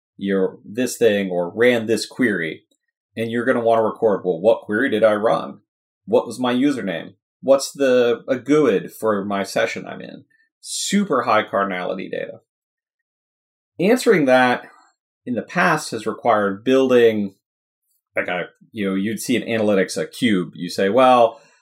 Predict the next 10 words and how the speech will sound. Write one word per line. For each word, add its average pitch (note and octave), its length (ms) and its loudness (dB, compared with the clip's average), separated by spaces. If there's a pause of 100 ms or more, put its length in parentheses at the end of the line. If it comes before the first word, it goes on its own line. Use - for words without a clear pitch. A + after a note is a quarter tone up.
(160)
I C#3 140 0
wanna C3+ 260 2
ask A#2 280 -2
questions A2+ 480 0
about F#2+ 480 0 (460)
users, G2+ 600 -4
so A#2+ 160 -4
let's A#2 220 4
compute A2 560 -4
the F#2+ 400 -4